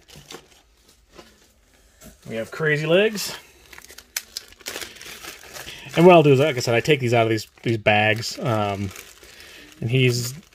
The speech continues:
doesn't have any weapons or anything with him, but see, like, when their knees are like that, there's not really much you can do with that. That's just kinda,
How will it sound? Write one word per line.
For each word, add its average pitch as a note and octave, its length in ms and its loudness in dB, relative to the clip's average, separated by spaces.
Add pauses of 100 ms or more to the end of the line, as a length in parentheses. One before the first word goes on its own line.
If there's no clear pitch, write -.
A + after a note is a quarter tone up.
doesn't B2 200 0
have A#2+ 80 -4
any A#2+ 100 -4
weapons B2+ 360 -4
or B2+ 40 -6
anything B2+ 200 -6
with B2 100 -4
him, C3 100 -4
but B2+ 220 -2 (240)
see, D3 260 2
like, C#3 220 -2 (400)
when D#3 160 -2
their C#3+ 100 0
knees E3+ 280 8
are E3+ 60 6
like E3 120 4
that, E3 120 2
there's C#3+ 160 -2
not G#3+ 180 0
really F3+ 180 2
much C#3 200 -2
you B2 80 -4
can G#2 140 -6
do G2+ 140 0
with F#2+ 140 -2
that. F#2 260 -6 (140)
That's B2 240 -4
just A2+ 180 -4
kinda, G#2+ 400 -2